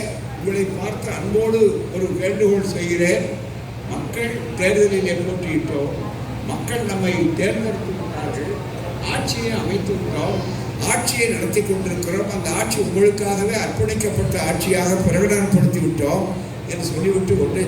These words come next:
சொன்னார்கள். உங்களிடம் நான் பணிவன்போடு ஒரு கருத்தை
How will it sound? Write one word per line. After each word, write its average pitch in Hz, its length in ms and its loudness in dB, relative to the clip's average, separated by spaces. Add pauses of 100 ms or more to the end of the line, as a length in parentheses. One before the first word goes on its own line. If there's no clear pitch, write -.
சொன்னார்கள். 156 520 -2 (460)
உங்களிடம் 190 540 2
நான் 156 200 -2 (760)
பணிவன்போடு 214 680 2 (100)
ஒரு 180 200 0
கருத்தை 175 340 -2